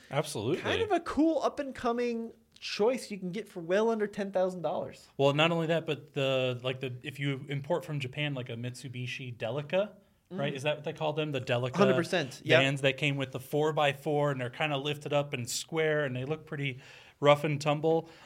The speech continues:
Speaker 1: Uh, I think you could probably pick those up for
Speaker 2: Twenty?
Speaker 1: twenty?
Speaker 2: Yeah, oh, yeah.
Speaker 1: Twenty-five?
Speaker 2: Easily,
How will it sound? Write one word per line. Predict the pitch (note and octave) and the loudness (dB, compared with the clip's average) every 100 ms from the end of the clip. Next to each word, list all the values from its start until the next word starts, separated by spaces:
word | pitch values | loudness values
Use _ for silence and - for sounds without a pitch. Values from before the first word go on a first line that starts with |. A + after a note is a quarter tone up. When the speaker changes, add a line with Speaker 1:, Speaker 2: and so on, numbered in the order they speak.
| - | 0
Speaker 1:
Uh, | B2 A#2+ B2 | 4 6 4
I | |
think | C#3+ C4 | 0 -2
you | B3+ | -2
could | - C#3+ - - | -2 -4 -6 -2
probably | E3+ D3 D3+ | -2 0 -6
pick | C#3+ D3+ - | -6 -6 -4
those | C#3 D#3+ | -4 -2
up | D3 C#3 | -4 -4
for | C3+ A#2+ | -2 -2
Speaker 2:
Twenty? | A#2 B2+ C#3 | 0 -2 -2
Speaker 1:
twenty? | D#3+ C3 D3 F#3 | -2 -2 -2 -2
Speaker 2:
Yeah, | C#3 A#2+ | 2 2
oh, | C3 | 4
yeah. | A2+ G2+ | 2 2
Speaker 1:
Twenty-five? | - D3+ D3+ D3 | -2 -2 2 2
Speaker 2:
Easily, | C#3 C#3 A#2+ C3+ | 4 4 2 -2